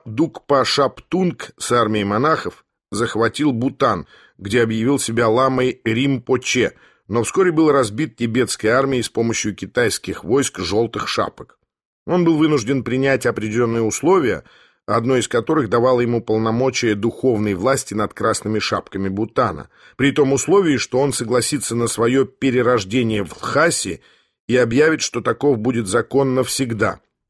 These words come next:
Так все последующие ламы Ричпоче рождались в Лхасе. По второму пункту предлагаемых условий – Ламы Римпоче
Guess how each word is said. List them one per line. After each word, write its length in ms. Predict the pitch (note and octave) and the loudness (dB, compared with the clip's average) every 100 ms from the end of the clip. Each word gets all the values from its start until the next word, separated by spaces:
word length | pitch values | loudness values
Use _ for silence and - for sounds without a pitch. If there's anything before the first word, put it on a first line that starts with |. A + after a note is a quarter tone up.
| _ _ _ _ _ - | _ _ _ _ _ 0
Так 220 | E3 - | 0 0
все 260 | - D#3+ | -2 0
последующие 1040 | - C3 - C3+ B2+ A#2+ G#2+ - A#2+ A2+ G2 - - | 2 0 0 -2 0 0 -2 -2 0 0 -2 -10 -6
ламы 500 | G#2 C3 C3+ B2 A#2 | 2 4 4 2 0
Ричпоче 840 | B2 A#2+ - - G#3 - D3 D#3+ - - | -2 -4 -8 -4 -4 0 2 2 0 -14
рождались 680 | - G#2+ F#2+ G#2+ C3+ A#2+ - | -4 -2 0 2 2 0 -4
в 80 | G#2 | -6
Лхасе. 600 | F#2+ - A#2 F#2 - - _ _ _ _ _ _ - | -6 -2 -2 -2 -8 -10 _ _ _ _ _ _ -2
По 120 | A#2+ | -2
второму 500 | - C#3+ G3 G3+ C3 | 2 4 4 4 0
пункту 440 | C#3 D3 A2+ A#2+ | 0 -2 0 -6
предлагаемых 760 | G2+ A2+ A#2+ A2+ B2 A2+ G#2 A#2+ | -2 0 2 2 2 2 -2 -4
условий – 640 | - A#2+ B2+ F2+ D#2+ - _ _ _ _ - | -4 2 2 0 -6 -14 _ _ _ _ -2
Ламы 540 | A#2 C#3 C3+ C3 B2 - | 2 4 2 2 0 0
Римпоче 840 | B2 B2 A2+ B2+ A#2 - F3+ | 0 0 0 -2 0 2 2